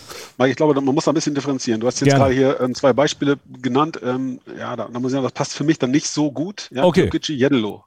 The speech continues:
Speaker 1: Ja, weil
Speaker 2: Ja,
Speaker 1: Jeddelo,
Speaker 2: gut,
Speaker 1: finde
Speaker 2: okay.
Speaker 1: ich, äh, ich muss für die, für die Nachbarn hier mal eine Lanze brechen. Ähm, die machen das seit vielen, vielen Jahren, ähm, getrieben durch Menschen, die dem Ort und dem Verein verbunden sind.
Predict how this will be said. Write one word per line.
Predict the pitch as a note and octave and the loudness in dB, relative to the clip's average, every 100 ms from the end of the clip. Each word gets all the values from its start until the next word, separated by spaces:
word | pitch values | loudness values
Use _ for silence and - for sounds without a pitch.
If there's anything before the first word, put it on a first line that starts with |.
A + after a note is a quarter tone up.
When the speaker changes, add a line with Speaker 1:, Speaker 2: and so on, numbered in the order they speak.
| - | -12
Speaker 1:
Ja, | A2+ - - | -8 -8 -2
weil | B2 | 2
Speaker 2:
Ja, | A#2 C#3 | 4 2
Speaker 1:
Jeddelo, | D#3+ E3 E3 A2+ | 2 0 -2 -4
Speaker 2:
gut, | A2 | -4
Speaker 1:
finde | D3+ D3+ | 0 2
Speaker 2:
okay. | |
Speaker 1:
ich, | F3 - - - - _ _ - | 2 0 -12 -20 -20 _ _ -2
äh, | B2 - | 0 0
ich | D#3 | 2
muss | F3+ | 2
für | - | 2
die, | D#3 D#3 C3 | 2 2 0
für | C#3 | -2
die | C#3 | -2
Nachbarn | D#3+ E3 C#3+ | 0 -2 -2
hier | C#3+ | 0
mal | C#3 | 2
eine | B2+ | 2
Lanze | C#3 E3 D3 | 0 -2 -4
brechen. | C3 C#3+ D3 - A2+ | -4 -4 -6 -12 -8
Ähm, | B2 A#2+ - - - _ _ _ _ _ - | -8 -8 -14 -20 -20 _ _ _ _ _ -10
die | A2 | -4
machen | C#3+ D3+ | -2 0
das | C#3 | 2
seit | C3 A#2+ | 0 0
vielen, | E3 D#3+ | 0 2
vielen | D#3 C#3 | 2 4
Jahren, | B2+ D#3 F3+ F#3 F3+ - | 4 4 2 0 -8 -6
ähm, | C#3+ C#3 C#3 C#3 C#3+ _ _ _ _ _ _ _ - | -2 0 -2 -6 -10 _ _ _ _ _ _ _ -10
getrieben | - - F3 F#3 F3+ D3 | -8 -6 -6 -6 -8 -4
durch | D3 D3 - | 0 0 -2
Menschen, | C3 C3+ F3+ - F3 F3 F3 C3+ A#2 | -4 -4 -4 -6 -8 -10 -10 -10 -4
die | C3+ C#3 - | 0 0 -2
dem | A#2+ B2+ - | 0 0 0
Ort | B2 C3 F3 - | 0 2 0 -2
und | C3 | -4
dem | C3+ - | -4 0
Verein | C3+ B2+ E3 | -2 0 -4
verbunden | - B2 G#3 G3 | -4 0 0 -2
sind. | D#3 A#3+ | -6 -6